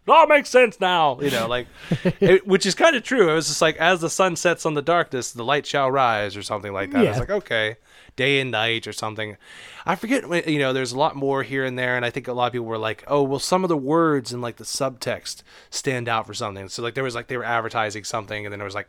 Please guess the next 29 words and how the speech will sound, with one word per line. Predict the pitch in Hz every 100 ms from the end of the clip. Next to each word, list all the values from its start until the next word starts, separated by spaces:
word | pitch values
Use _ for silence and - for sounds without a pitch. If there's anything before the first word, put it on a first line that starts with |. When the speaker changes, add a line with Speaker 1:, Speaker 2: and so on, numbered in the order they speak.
| _
Speaker 1:
"Empire," | 147 143 - 107 98 98 98 - - -
Speaker 2:
Yeah. | 160 127 120
Speaker 1:
you | 101
know, | 90 98
and | 104
then, |
like, | 104 - - - 147
over | 131 127
on | 113
the | 110
other | 110 104
side, | - 104 104 107
it | 107 113
was | 110
another, | 110 113 104
like, | 98 101 -
standout | - 117 104 101 95 101
word | 95 95 95
here | 104 95
or | 95
there. | 92 92 92
So | 214
it's | 156
Speaker 2:
Mm-hmm. | 123
Speaker 1:
like, | 104 - - - - - -
it's | 254 -
a |
little | 196 170
weird. | 147 143 143